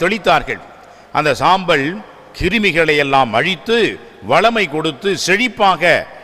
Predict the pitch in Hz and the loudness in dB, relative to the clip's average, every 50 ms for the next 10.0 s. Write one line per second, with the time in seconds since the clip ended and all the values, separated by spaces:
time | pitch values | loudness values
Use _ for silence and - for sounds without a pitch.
0 | - - - 156 175 160 160 143 - - 165 190 202 214 180 135 - - - 165 | -10 -4 -2 -2 0 0 -2 -2 -2 -2 -2 -2 0 -2 -2 -4 -6 -4 -2 -2
1 | 180 175 185 165 135 104 90 110 151 180 185 175 170 151 143 117 - - 185 170 | 0 2 0 0 0 -2 -2 -2 0 0 0 0 0 -2 -2 -4 -4 -2 0 0
2 | 135 104 - - - - - 131 139 156 180 170 156 139 127 123 - 120 110 101 | 0 -2 -4 -10 -16 -16 -8 -4 -2 -2 0 0 0 2 0 0 -2 -4 -6 -6
3 | 85 95 87 - - - - - _ _ _ 135 160 190 190 175 151 147 156 151 | -8 -10 -12 -12 -16 -20 -20 -20 _ _ _ -8 -6 -2 0 0 0 0 -2 -4
4 | 143 147 135 120 104 95 131 139 143 123 90 76 - - - - - - - - | -2 -2 0 0 0 -2 -2 0 0 0 -2 -4 -10 -20 -20 -20 -20 -20 -10 -6
5 | 160 180 240 233 165 - 165 170 160 160 139 - - 151 139 120 95 80 78 92 | -4 -2 -2 -2 -4 -2 0 0 0 0 0 -2 -2 -4 -4 -4 -6 -6 -6 -4
6 | 113 151 170 170 160 151 135 127 123 117 107 98 120 127 113 90 87 - - - | -2 0 0 0 0 0 0 0 -2 -2 -2 -2 -2 -2 -2 -2 -6 -10 -18 -20
7 | - - - 120 123 110 107 101 - - - 131 139 151 165 175 175 175 185 185 | -14 -8 -8 -6 -4 -4 -4 -4 -4 -2 0 2 2 2 2 0 0 0 0 0
8 | 196 190 170 - - - - 135 147 143 131 135 123 120 107 117 123 120 - - | 0 -2 -6 -10 -16 -8 -4 -4 -2 -2 -2 -4 -2 -2 -2 -2 -4 -4 -2 -2
9 | 120 110 98 110 123 117 98 80 - - - - - - 131 151 175 180 185 156 | -4 -2 -2 -2 -2 -2 -2 -6 -10 -18 -20 -16 -8 -4 -2 -2 0 0 0 0